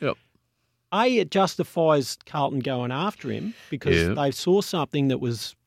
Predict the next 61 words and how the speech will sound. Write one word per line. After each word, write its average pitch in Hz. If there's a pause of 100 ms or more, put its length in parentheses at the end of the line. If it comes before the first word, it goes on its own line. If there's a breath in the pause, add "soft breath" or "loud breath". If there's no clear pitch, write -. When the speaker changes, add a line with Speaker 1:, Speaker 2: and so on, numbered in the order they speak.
(260)
Speaker 2:
you -
know, 131
a 127
diamond 139
waiting 127
to 117
be 117
Speaker 1:
Not 196
Speaker 2:
cut. 165
Speaker 1:
just 143
them. 151 (100)
Geelong 160
and 139
Hawthorn 143
had 104
a -
look 101
at 98
him 87
too, 170
I 95
think. 120 (300)
Speaker 2:
And 185 (360)
the 180
fruits 220
are 180
starting 170
to 139
be 139
shown 170
in 147
these 143
last 147
few 135
weeks 190
'cause 170
he's 208
Speaker 1:
Hopefully. 139
Speaker 2:
kicked, 135
he's 220
kicked, -
he 160
kicked -
four 190
goals 170
in 135
one 147
game. 160
Speaker 1:
Yeah. 147
Speaker 2:
He's 139
kicked - (260)
a -
couple 170
in 139
another. 180
Speaker 1:
Yeah. 143 (240)
Speaker 2:
Uh, 165
he's 156
got 226
a, 180
he's, 143